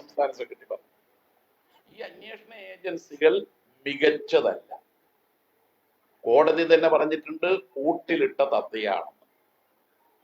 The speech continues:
ഇപ്പൊ കേന്ദ്ര അന്വേഷണ ഏജൻസികളെ കേന്ദ്ര സർക്കാർ ഉപയോഗിക്കുന്നത് രാഷ്ട്രീയ എതിരാളികളെ വേട്ടയാടാനുള്ള ഉപകരണമായിട്ടാണ്. അതിനോട്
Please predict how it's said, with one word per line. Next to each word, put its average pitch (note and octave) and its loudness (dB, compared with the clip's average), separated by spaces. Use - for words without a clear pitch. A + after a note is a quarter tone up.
ഇപ്പൊ - -4
കേന്ദ്ര E3 2
അന്വേഷണ G#3+ 0
ഏജൻസികളെ D3 -2
കേന്ദ്ര F3 2
സർക്കാർ G#3 6
ഉപയോഗിക്കുന്നത് D3+ -2
രാഷ്ട്രീയ E3+ -2
എതിരാളികളെ E3+ 4
വേട്ടയാടാനുള്ള D#3+ 6
ഉപകരണമായിട്ടാണ്. C3 2
അതിനോട് B3+ 6